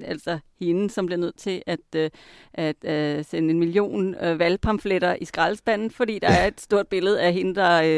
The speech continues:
Speaker 1: øh, der trykker hånd med Putin, øh, i, øh, det valgmateriale. Fordi det har hun været meget stolt over tidligere, at hun var på rigtig god fod med, med sådan en leder som ham, og hun var, hun, der er også et, øh, et famøst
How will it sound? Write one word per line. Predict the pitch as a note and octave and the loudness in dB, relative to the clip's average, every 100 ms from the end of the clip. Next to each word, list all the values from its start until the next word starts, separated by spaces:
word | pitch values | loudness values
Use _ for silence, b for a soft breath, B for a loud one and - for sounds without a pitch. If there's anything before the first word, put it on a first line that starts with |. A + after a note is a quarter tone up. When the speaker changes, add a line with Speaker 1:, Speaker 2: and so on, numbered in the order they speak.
| D#3 | 2
Speaker 1:
øh, | F#3+ | 0
der | D#3+ D#3+ | -2 -2
trykker | D3+ F#3+ F3 | -4 -4 -2
hånd | E3 F#3 - | 2 2 2
med | F#3+ | -4
Putin, | - F3+ E3+ - G3 - B B B - | -4 -8 -10 -4 -4 -4 B B B -12
øh, | - | -10
i, | - A#3+ A3+ _ - | -2 0 0 _ -2
øh, | F#3 F3 | 2 4
det | F#3+ | 4
valgmateriale. | F3 D#3+ F3+ F#3 G#3 F3+ F3+ | 4 4 4 2 0 -2 -2
Fordi | - C#4 C#4 | 0 0 2
det | C#4 | 2
har | D4 | 2
hun | C4 | 2
været | C4 | 2
meget | A3 G#3+ B3 | 2 0 0
stolt | - D4 D#4 | 0 0 4
over | G#3 E3 E3+ | 2 2 -2
tidligere, | - E4 F#4+ F4 E3+ D#3 D#3 | -4 -2 0 2 2 2 0
at | D#3+ | -2
hun | A#3 C4+ | 0 0
var | C4 | 0
på | G3 D#3+ | -2 -4
rigtig | G3+ C#4 C4 | -4 -4 -2
god | G#3+ F#3 | -2 -2
fod | - F#3 F3 | -4 -6 -4
med, | F#3+ E3+ B B B | -4 -4 B B B
med | F#3 | -6
sådan | G3 F#3+ | 0 2
en | G3 | 2
leder | F3 F3 F3+ | 2 0 0
som | F3+ D#3+ | -2 -4
ham, | F3+ G3 A#3 | 2 4 4
og | F3+ | 0
hun | F3+ | 0
var, | F3+ E3 F3 | 0 -2 -4
hun, | E3+ - | -6 -4
der | E3+ | 0
er | F3 | 2
også | G#3 | 2
et, | A3 G3+ | -2 -4
øh, | E3+ D#3 b b - | -6 -6 b b -12
et | G3 | -2
famøst | G3 G3 G#3 G3+ - | 2 2 2 -2 -14